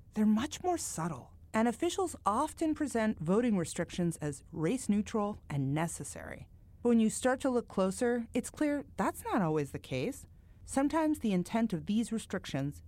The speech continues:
isn't subtle at all. "Can't afford I D? Sorry, ma'am, you can't vote." If you sat out the last couple of elections, "Nah, sir, sorry, your name's no longer on the voter rolls." And don't even get me started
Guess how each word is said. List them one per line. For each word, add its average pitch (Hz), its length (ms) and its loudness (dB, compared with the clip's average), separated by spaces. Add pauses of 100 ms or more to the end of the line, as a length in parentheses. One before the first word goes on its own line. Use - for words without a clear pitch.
isn't 294 300 -2
subtle 226 400 0
at 151 120 -6 (100)
all. 135 380 -2 (240)
"Can't 247 240 2
afford 247 300 2
I 240 140 2
D? 240 380 -2 (200)
Sorry, 277 380 0
ma'am, 151 400 2 (100)
you 175 160 -4
can't - 340 -4
vote." - 240 -6 (1200)
If 220 120 0
you 208 60 2
sat 208 320 2
out 220 200 2
the 175 80 2
last 175 320 2
couple 202 260 0
of 180 60 0
elections, 185 680 2 (240)
"Nah, 190 420 4 (100)
sir, 190 500 0 (180)
sorry, 175 580 0
your 202 140 4
name's 196 280 4
no 185 140 6
longer 185 340 4
on 147 80 4
the 135 80 2
voter 151 300 2
rolls." 120 460 -2 (420)
And 180 200 4
don't 214 260 6
even 220 220 6
get 185 180 2
me 185 140 6
started 139 560 2